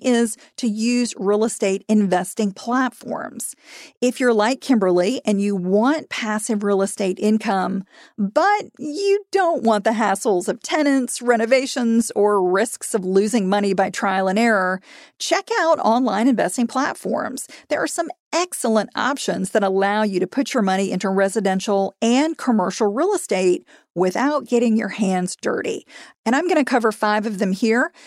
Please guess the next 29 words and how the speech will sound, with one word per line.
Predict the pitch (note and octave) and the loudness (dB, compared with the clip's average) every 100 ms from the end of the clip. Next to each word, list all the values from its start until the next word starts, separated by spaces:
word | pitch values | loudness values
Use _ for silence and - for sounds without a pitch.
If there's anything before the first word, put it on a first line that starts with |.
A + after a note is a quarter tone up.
| - | -6
And | - | -2
again, | E4+ G#4 F#4+ D4 A3 | 0 2 0 -2 -4
these | G3+ C#4 | 0 0
will | C#4+ - | 0 0
all | A3+ A#3 A#3+ | 2 2 2
be | A#3+ A#3 | 0 0
linked | F#3+ A3 A#3+ | 2 2 2
up | F#3+ G#3+ - | 0 0 -2
in | G3 | -2
the | F#3 | -2
show | - A3+ A#3 | -2 0 2
notes, | A3 F#3 F#3+ G#3 - - _ _ | 2 2 0 -4 -12 -16 _ _
in | A3 | 2
the | G3+ | 4
Money | F#3+ G3 | 2 0
Girl | G3 G#3 G3 | 0 0 0
section | - F#3+ - G3 F#3+ F#3 | -2 -4 -2 -2 -2 -2
at | - - | -4 -4
quick | - A3+ - | 0 0 2
and | G#3+ F#3+ | 0 2
dirty | F#3 F3+ | 2 0
tips | F#3+ - F#3 - - | -2 -2 -4 -6 -4
dot | G#3 A#3+ | -2 -2
com. | - - - C4+ B3+ _ - - | -6 -4 -4 -6 -10 _ -20 -4
All | C#4 | 0
right, | B3+ - | 2 0
the | |
first | A3+ - F#4 - | -2 0 0 0
is | A#3+ | 0